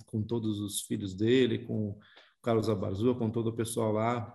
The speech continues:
há mu-, há muito tempo, né? Eh, preservo isso porque eu acho que o vinho traz essa questão de, de, de, de, de amizade, né?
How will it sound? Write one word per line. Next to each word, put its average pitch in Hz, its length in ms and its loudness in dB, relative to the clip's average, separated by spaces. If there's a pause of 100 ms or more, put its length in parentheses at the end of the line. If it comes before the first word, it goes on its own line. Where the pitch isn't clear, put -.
(100)
há 107 100 -6
mu-, 113 260 -4
há 107 120 -2
muito 123 320 -2
tempo, 107 400 -4
né? 135 180 -2 (680)
Eh, 110 320 4
preservo 131 600 6
isso 139 240 4
porque 131 340 -2
eu 131 260 6
acho 120 200 0
que - 80 0
o 113 80 2
vinho 123 300 2
traz 117 420 0
essa 110 260 -2
questão 117 480 -2
de, 110 300 0
de, 104 240 -4
de, 104 320 -2
de, 101 320 -4
de 110 120 -4
amizade, 101 540 -4
né? 139 160 -2